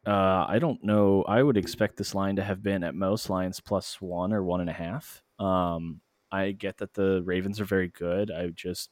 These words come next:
believe in Detroit to get it done here, and I think laying the points is perfectly acceptable for me. Um, you know, I, I think three is, is a pretty healthy number for a, a, a good team that's gonna come out firing to win against one of the best teams,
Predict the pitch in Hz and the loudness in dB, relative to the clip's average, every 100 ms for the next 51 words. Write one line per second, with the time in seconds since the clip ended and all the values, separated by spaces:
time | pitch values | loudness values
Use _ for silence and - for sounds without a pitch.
0 | _ 87 87 87 92 95 90 92 _ _ | _ -4 -2 0 -2 -2 -8 -12 _ _
1 | _ _ _ - - 95 90 92 - - | _ _ _ -20 -14 -6 -2 -2 -4 -10
2 | - 87 - - 87 95 - 92 98 95 | -12 -12 -12 -8 -4 -4 -4 -2 0 -2
3 | 87 85 85 - 90 - 82 85 92 87 | -4 -4 -6 -8 -10 -8 -8 -6 -6 -8
4 | 80 - 90 87 - 85 82 - - - | -10 -6 -6 -6 -8 -14 -14 -14 -18 -8
5 | 107 95 85 87 82 - 98 - 85 82 | -6 -4 -8 -8 -10 -8 -8 -8 -8 -8
6 | - 87 82 85 _ - - - _ _ | -8 -10 -10 -12 _ -20 -20 -20 _ _
7 | 80 87 85 78 95 _ _ _ - 110 | -10 -8 -6 -10 -14 _ _ _ -8 -6
8 | 95 - 101 90 101 92 - 95 - _ | -6 -8 -8 -6 -4 -6 -4 -4 -6 _
9 | - - - 104 98 92 87 - - 95 | -20 -12 -4 0 2 0 -2 -10 -10 -10
10 | 92 85 98 95 95 - 90 90 85 82 | -10 -10 -6 -2 -2 -2 -4 -4 -4 -4
11 | 92 87 85 80 87 82 - 98 - 98 | -6 -4 -4 -6 -8 -10 -10 -8 -4 -4
12 | - 98 92 - 95 90 92 90 - 90 | -4 -6 -6 -8 -10 -8 -8 -10 -10 -10
13 | 90 90 87 87 87 87 85 - 92 85 | -8 -8 -10 -12 -10 -10 -12 -12 -10 -8
14 | 82 80 - 87 87 - | -6 -10 -10 -12 -12 -16